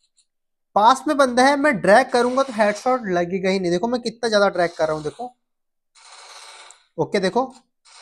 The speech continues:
नहीं लग रहा है, एक दो हेडशॉट लगेंगे, बाकी नहीं लगेंगे, only येलो लगेगा।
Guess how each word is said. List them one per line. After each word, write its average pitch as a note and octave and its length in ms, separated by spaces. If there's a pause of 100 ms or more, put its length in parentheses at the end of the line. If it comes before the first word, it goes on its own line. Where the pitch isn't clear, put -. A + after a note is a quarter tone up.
(1040)
नहीं A#3 300
लग C4 160
रहा G3+ 220
है, C4 240
एक G#3 200
दो G#3 80
हेडशॉट F#3 340
लगेंगे, C3 460 (220)
बाकी F3+ 360
नहीं F3+ 260
लगेंगे, D#3 360
only F3 320 (160)
येलो D#3 200
लगेगा। C3 400